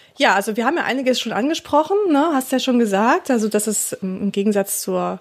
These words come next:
zur Lautsprache, die eben lautlich auditiv ist, ne? Also wir produzieren sie mit der Stimme und wir hören sie,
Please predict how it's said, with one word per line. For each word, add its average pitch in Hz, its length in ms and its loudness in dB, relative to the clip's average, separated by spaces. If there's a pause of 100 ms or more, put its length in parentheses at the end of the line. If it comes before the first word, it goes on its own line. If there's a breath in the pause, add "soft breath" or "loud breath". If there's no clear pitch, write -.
(100)
zur 208 160 -4
Lautsprache, 226 580 2
die 208 160 -2
eben 190 180 -2
lautlich 208 460 0
auditiv 196 560 0
ist, - 360 -2
ne? 220 280 2
Also 185 240 -6
wir 175 260 -2 (300)
produzieren 202 500 2
sie 190 80 2
mit 180 140 -2
der 170 80 -2
Stimme 240 360 4
und - 140 -6
wir 165 140 -6
hören 294 320 2
sie, 277 240 2